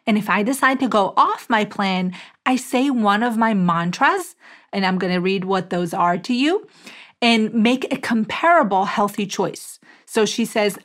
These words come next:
"I just say one of my mantras." And one example that she gave here is, "You feel so good right now, and that food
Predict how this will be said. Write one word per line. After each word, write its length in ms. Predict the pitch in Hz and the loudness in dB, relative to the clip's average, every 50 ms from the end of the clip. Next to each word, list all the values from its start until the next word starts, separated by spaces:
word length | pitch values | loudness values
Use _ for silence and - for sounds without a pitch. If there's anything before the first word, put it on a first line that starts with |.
| _ | _
"I 140 | - 233 254 | -4 -2 -2
just 380 | 214 - 247 240 233 - 440 - | 0 0 -2 -2 -2 -6 -14 -16
say 340 | - - - 349 349 349 277 | -16 -4 0 0 2 2 2
one 240 | 214 196 214 208 202 | 2 2 2 2 2
of 140 | 202 185 | 0 0
my 120 | 196 190 185 | 0 0 2
mantras." 760 | 180 190 226 247 254 254 247 - 202 160 147 160 180 - - _ - | 4 4 4 4 4 2 2 0 0 0 2 -2 -4 -6 -10 _ -2
And 180 | 208 190 190 | 0 0 2
one 180 | 190 196 196 190 | 2 2 0 0
example 500 | 190 175 175 208 220 233 233 233 226 202 | 0 0 0 0 0 0 0 0 0 0
that 160 | 196 185 185 | 0 -2 -2
she 120 | - - | -4 -6
gave 300 | 190 170 185 180 190 185 | -4 -2 0 0 0 -2
here 300 | - - - 320 320 294 | -4 -2 0 0 2 2
is, 420 | 254 - 208 196 190 185 170 - - _ - - - - _ _ _ _ | 0 2 2 2 2 2 0 -4 -10 _ -20 -20 -20 -20 _ _ _ _
"You 140 | 214 226 | -2 -2
feel 260 | 220 - - 233 233 262 | -2 0 0 0 0 0
so 220 | 269 - 339 320 | 0 0 0 0
good 300 | 254 233 330 359 330 302 | 0 2 0 0 2 2
right 200 | 254 220 208 190 | 2 2 2 2
now, 400 | 196 190 185 185 180 180 180 180 - | 2 2 2 2 2 0 -2 -2 0
and 200 | 240 214 208 190 | 0 2 2 4
that 260 | 214 208 240 - - | 4 4 4 2 -2
food 500 | - - 302 294 277 240 208 190 - - | -4 -2 0 2 2 2 0 -2 -4 -10